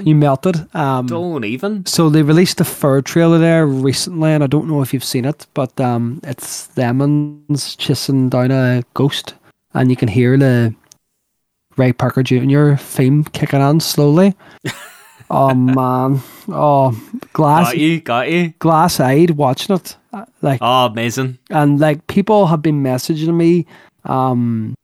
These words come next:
Speaker 1: and they're like, "Oh, you going to see Ghostbusters? Can I go see it with you?" And I've, I've said to them, "No. I, I, I can't go to the cinema." I, I, I fully, and this sounds insane, the only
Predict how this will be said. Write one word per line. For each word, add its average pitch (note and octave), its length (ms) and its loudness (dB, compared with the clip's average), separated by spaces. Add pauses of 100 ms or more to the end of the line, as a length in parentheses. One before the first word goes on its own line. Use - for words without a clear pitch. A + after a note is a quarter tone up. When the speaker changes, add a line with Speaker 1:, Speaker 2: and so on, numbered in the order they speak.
(480)
Speaker 1:
and C#3+ 180 0
they're C3+ 100 2
like, C3 300 -2 (100)
"Oh, C3+ 360 0 (100)
you E3 160 -6
going D#3+ 140 4
to D3 80 4
see - 140 -4
Ghostbusters? D3+ 540 0
Can D3+ 120 0
I D3 140 2
go C#3+ 120 0
see - 220 -2
it C#3+ 100 0
with C3 240 -4
you?" E3+ 220 4
And D3+ 220 -2
I've, - 360 0
I've E3 140 0
said - 260 -2
to - 60 -2
them, F3 100 4
"No. D3 320 2 (1200)
I, C#3+ 60 0
I, C3+ 260 -2 (120)
I - 20 0
can't C3+ 400 -2
go C3 180 2
to - 140 -2
the D#3 40 2
cinema." C#3 280 0
I, D3+ 140 0 (260)
I, F3 60 0 (140)
I C#3+ 60 -4
fully, - 720 -2
and D3+ 160 4
this E3 100 0
sounds C3+ 340 -2
insane, C#3+ 440 2 (640)
the F3 140 0
only F#3 260 4